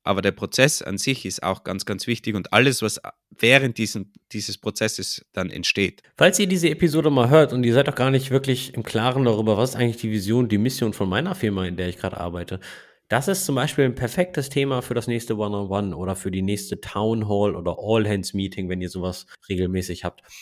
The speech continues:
Speaker 2: Oder so Ask Me Anything-Sessions für euren Vorgesetzten oder Abteilungsleiter oder vielleicht C E O oder Geschäftsführer. Und das sind Fragen,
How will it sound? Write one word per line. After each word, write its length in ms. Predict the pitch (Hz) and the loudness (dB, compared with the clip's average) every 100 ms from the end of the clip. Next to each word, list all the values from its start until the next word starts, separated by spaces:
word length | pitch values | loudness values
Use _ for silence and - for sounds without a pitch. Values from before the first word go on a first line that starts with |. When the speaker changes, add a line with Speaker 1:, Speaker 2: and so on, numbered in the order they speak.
| - | -8
Speaker 2:
Oder 160 | 95 90 | -2 -2
so 200 | 90 - | -2 0
Ask 260 | 107 - | -2 0
Me 160 | 107 104 | -2 -2
Anything-Sessions 880 | 98 107 101 95 87 95 87 92 85 | -2 -2 -2 -6 -6 -6 -6 -8 -10
für 200 | - 85 | -6 -6
euren 220 | 85 87 | -4 -6
Vorgesetzten 800 | - 98 90 85 90 - - 90 | -4 -2 0 -2 -2 -4 -6 -6
oder 260 | 80 82 78 | -6 -8 -8
Abteilungsleiter 920 | - - 90 92 - 87 87 87 85 | -8 -4 -4 -4 -4 -4 -4 -2 0
oder 160 | 120 | 2
vielleicht 300 | 107 101 95 | 2 -2 -4
C 180 | - 113 | -6 -6
E 300 | 98 101 98 | -4 -4 -4
O 220 | 90 90 | -2 -4
oder 180 | 85 85 | -4 -8
Geschäftsführer. 680 | 85 - 92 - - - - - - - - | -6 -6 -8 -10 -18 -16 -18 -18 -20 -20 -6
Und 240 | 104 101 - _ | -4 -4 -8 _
das 160 | - 123 | -2 2
sind 100 | 139 | 0
Fragen, 600 | - 90 104 139 175 | 0 0 2 2 0